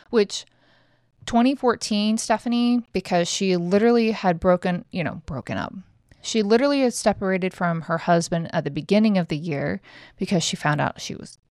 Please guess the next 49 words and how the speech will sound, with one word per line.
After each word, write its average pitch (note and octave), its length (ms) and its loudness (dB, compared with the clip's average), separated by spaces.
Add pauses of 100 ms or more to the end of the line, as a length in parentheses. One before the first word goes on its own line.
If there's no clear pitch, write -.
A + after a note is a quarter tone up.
(140)
being - 220 -10
cheated C#4 400 2
on. G#3+ 400 -2 (460)
I - 20 -8
don't C#3 140 -6
know C#3 60 -2
why F3+ 220 4
I'm F3 80 0
referring F3 360 0
to - 100 -6
myself D#3+ 400 0
in D#3+ 60 -4
the C3+ 80 -6
third - 260 -6
person, G#3+ 600 0
but - 120 -8
we're E3 80 -10
going C#4+ 380 2
<laughs> - 20 -8
with D#3 200 -4
it. A3 300 -2 (920)
But G#3 260 0
I G#3 80 -6
had G#3 200 -8
found C4+ 260 -2
out A#3+ 120 0
my G#3+ 100 -4
husband G#3 400 -6
was F#3 280 -2
cheating C4 320 2
on F#3+ 180 4
me E3+ 260 0
at E3 80 0
the E3+ 60 -4
beginning G#3+ 400 2
of G3+ 80 2
twenty F3+ 260 -2
fourteen. - 640 -6 (140)
And F#3+ 160 -4
I F#3+ 60 0
was G3 180 -2
just, - 800 0 (560)
I F#3 80 -2
was F3 240 -2
not E3 420 -2
in F3 100 -6
a E3 60 -4
good D#3 240 -4
place - 380 -8